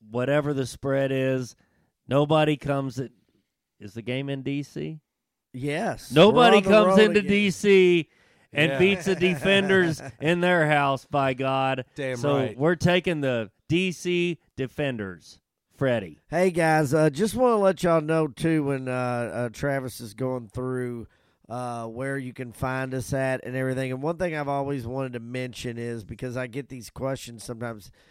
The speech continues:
Speaker 2: is when do you come on? When can I, if I'm not getting the reminder,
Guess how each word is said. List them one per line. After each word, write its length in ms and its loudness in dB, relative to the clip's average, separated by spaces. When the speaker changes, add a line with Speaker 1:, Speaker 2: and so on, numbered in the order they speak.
Speaker 2:
is 280 -8
when 320 -4
do 60 -4
you 160 -2
come 320 0
on? 640 0
When 300 -8
can 200 -2
I, 560 -4
if 160 -8
I'm 200 -4
not 240 -4
getting 240 0
the 100 0
reminder, 840 -4